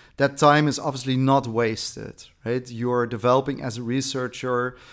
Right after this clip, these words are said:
uh, you're developing as a writer, uh, as somebody who can present and often also who can organize, uh, things, like, for example, organize, uh, a workshop,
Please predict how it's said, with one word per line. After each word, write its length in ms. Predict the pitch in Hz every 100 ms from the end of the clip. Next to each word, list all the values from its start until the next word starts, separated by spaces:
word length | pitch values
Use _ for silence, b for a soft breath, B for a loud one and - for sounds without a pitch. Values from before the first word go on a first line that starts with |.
| 151 -
uh, 320 | 127 117 117 -
you're 220 | 123 123
developing 460 | 113 127 127 127
as 160 | 123 110
a 60 | 120
writer, 760 | 110 120 135 135 131 139 143 b b b
uh, 300 | 135 120 117 -
as 160 | 131 113
somebody 280 | 135 123 113
who 120 | 117
can 180 | 123 117
present 720 | - 113 117 131 139 156 - -
and 120 | 123
often 300 | 139 120 131
also 240 | 131 117 123
who 80 |
can 180 | 120 123
organize, 840 | - 156 151 147 139 135 131 - - -
uh, 240 | 131 127
things, 380 | - 131 143 131
like, 160 | 113
for 120 | - 120
example, 400 | 120 120 117 -
organize, 540 | 117 117 120 127 - - -
uh, 400 | 65 64 - -
a 40 |
workshop, 720 | 143 131 147 - 151 165 -